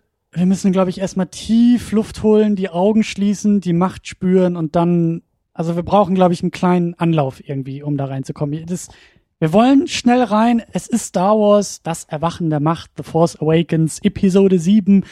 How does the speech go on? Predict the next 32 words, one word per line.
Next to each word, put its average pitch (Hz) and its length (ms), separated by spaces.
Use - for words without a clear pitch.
Es 180 160
ist 196 120
das 208 200
passiert, 208 360
was 180 140
wir 143 80
alle 190 160
nicht 190 300
mehr 175 80
dachten, 170 340
was 156 140
überhaupt 165 320
zu - 100
unseren 156 240
Lebzeiten 160 540
passieren 180 380
wird. 285 320
Ein 208 200
neuer 220 280
Star 208 320
Wars 220 180
im 202 120
Kino 214 400
und 202 240
Spoiler-Alarm. 190 960
It 202 240
doesn't 190 280
suck. - 440
It's 208 200
a 220 60
good 208 340
one. 202 380